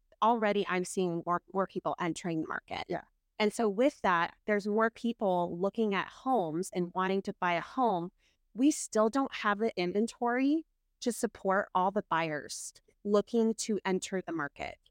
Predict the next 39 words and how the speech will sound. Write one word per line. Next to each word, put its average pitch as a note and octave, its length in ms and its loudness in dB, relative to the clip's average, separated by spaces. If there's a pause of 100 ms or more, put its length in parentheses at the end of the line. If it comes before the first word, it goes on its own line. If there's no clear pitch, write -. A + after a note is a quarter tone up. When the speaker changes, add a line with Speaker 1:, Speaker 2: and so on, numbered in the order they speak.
Speaker 1:
right D#3+ 220 0
now. - 200 -4 (640)
And G#3 220 4
so G3+ 240 0
because B3+ 460 -2
of D4 140 4
that, E3+ 300 2
because G3 300 -2
there's F3+ 200 -2
this G#3+ 200 -2
home D4+ 240 4
that, G#3 160 2 (100)
again, G3+ 300 0
my, D#3 240 0
my F3 140 0
clients E3+ 280 -4
are F3+ 80 -4
offering F#3+ 380 0
on D3 100 -4
tonight, E3 380 -2 (480)
um, F#3+ 300 4 (120)
there G#3 160 4
are G3+ 60 2
four G#3+ 240 0
or A#3+ 60 0
five A#3 240 0
buyers - 680 -2 (220)
that G3+ 100 2
are F#3+ 120 4
looking G3 300 -2
for F3+ 140 -2
this F#3+ 180 -4
type - 220 -2
of G#3 80 -6
home, G3 360 0
but F#3 140 -6
this F#3+ 120 -6
is - 120 -14
the F3 100 -10